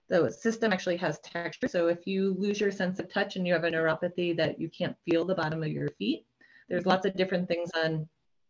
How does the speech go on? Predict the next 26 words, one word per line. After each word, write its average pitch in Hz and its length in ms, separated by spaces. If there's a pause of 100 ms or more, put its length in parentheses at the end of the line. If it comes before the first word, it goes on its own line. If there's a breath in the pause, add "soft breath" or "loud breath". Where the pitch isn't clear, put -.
(220)
on 180 180
the 180 60
market 170 440
that 151 240
can 160 240 (200)
kinda 170 280
help 160 420 (440 soft breath)
increase 170 480
that, 151 260
um, 143 240
input. 180 500
So 156 400 (440 loud breath)
standing 190 420
on 175 160
the 165 80
textured 180 460
foot - 160
pads 247 340
will 196 140
give 196 180
you 196 80
that 202 240
input 208 480
to - 100
know 165 320
is 165 280